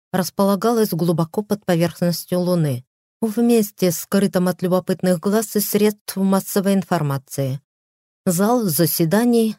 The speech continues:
напоминал амфитеатр. Ряды кресел поднимались вверх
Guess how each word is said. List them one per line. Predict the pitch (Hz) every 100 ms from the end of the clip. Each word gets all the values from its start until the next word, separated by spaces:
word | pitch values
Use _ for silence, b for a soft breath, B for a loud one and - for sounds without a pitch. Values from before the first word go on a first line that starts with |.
| -
напоминал | 208 208 208 214 247 247 -
амфитеатр. | 208 208 240 208 180 151 143 - 147 - _ _ _ -
Ряды | 185 180 180
кресел | 165 196 220 254 - 156 143
поднимались | 175 190 208 214 214 -
вверх | 208 190 143 139 -